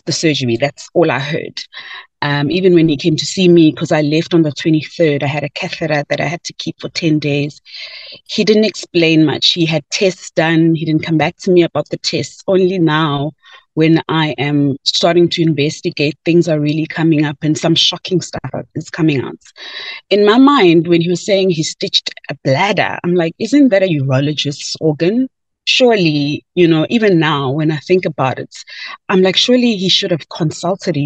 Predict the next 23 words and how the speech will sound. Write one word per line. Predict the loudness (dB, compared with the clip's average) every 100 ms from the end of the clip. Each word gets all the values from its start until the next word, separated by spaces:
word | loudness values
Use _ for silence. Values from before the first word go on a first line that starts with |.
| -2
urologist | -2 -2 -4 -6 -8 -10 -10 -4
in | 0 2 0
the | 0 -2
surgery | -4 -2 -4 -4 0
or | 2 2 -2 -12 -2
called | 0 2
my | 2
family | 0 2 2 0 -4
to | -6 -6
get | -6
the | -6 -6
consent, | -6 -2 0 0 -2 -8 _ 2
or | 4 4 2 -6 -16 -4
even | 0 2 2 2 2
if | -2
he | -2 -2
had | -2
to, | -6 -6 _ _ -6
to | -4
quickly | -2 0 -2
do | 0 0
it | 2 0
himself, | -2 0 0 0 -4